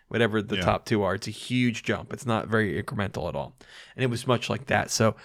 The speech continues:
Speaker 1: uh, playing Halo two Legendary, especially as a kid, you know, it was harder when you were a kid, but I, and I got through it and I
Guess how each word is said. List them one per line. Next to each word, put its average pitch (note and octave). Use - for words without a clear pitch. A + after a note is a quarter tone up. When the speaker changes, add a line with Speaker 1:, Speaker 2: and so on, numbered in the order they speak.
Speaker 1:
uh, -
playing C3
Halo B2+
two A#2+
Legendary, A#2
especially C3
as A#2+
a A#2
kid, A2+
you A2
know, A2+
it A2+
was A2
harder A2+
when A2
you A2
were G#2
a G2+
kid, G#2
but -
I, -
and A2+
I A2+
got -
through A#2
it F#2+
and G2+
I -